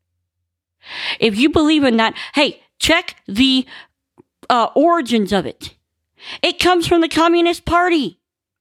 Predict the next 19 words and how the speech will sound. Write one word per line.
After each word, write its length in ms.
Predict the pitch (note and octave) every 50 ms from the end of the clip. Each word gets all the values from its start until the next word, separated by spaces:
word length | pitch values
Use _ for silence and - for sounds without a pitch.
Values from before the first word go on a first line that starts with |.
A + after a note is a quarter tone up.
| _ _ _ _ _ _ _ _ _ _ _ _ _ _ _ _ _ - - - - - -
Because 300 | - C4+ - F4 E4+ D4+
it's, 180 | E4 A#3 B3 -
it's 220 | - - B3+ - _ _
based 300 | C#4+ D#4+ F4 F4+ - -
in 200 | - D#4 D4+ D4
class 560 | B3+ - - D#4 E4 D#4+ D4+ - - - -
warfare. 720 | _ B3+ D#4 G4 G4+ F4 - D4 C#4 B3 F#3 D3+ - - _ _ _ _ _ _ _ _ _ _ _ _ _ _ _ _ _ _ _ _ _ _ _ _ _ _ _ _ _ _ _ _ _ _ _ _ _ _ _ _ _ _ _ _ _ _ _ _ _ _ _ _ _ - - -
And 180 | - C4 B3+ B3+
that's 240 | C#4+ F4 F#4+ - -
what 120 | F4 -
they're 120 | - D4+
trying 380 | D4 - - E4 D#4+ E4+ E4+ D#4+
to 140 | - E4 D#4+
impose 480 | D#4+ C4+ - D#4+ E4+ G4 G4+ G4 F4+
on 160 | E4+ C#4+ C4 A#3
us. 160 | F#3+ F3+ - - - - - - - - - _ _ _ C#4
And 260 | C#4+ C#4 C4+ B3 - - _
I'm 220 | - C#4+ E4 F4+ E4+
sorry, 560 | E4 - E4 D#4+ E4+ F4 F4 D#4+ C#4 G#3+ -